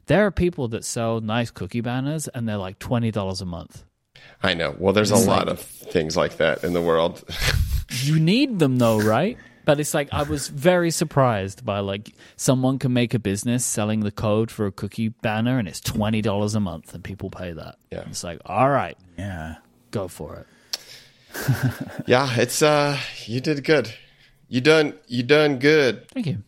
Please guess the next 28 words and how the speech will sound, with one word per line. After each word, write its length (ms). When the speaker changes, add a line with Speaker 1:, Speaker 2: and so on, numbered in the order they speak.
Speaker 2:
You 60
done 180
good. 240
How, 280
where 180
did 80
the 80
photo, 320
where 160
did 120
the 40
photography 480
come 240
from? 300
Speaker 1:
We, 480
uh, 300
so 220
one 600
of 100
the 60
things 260
that 140
I 40
realized 580
pretty 240
early 260
on 420
was 640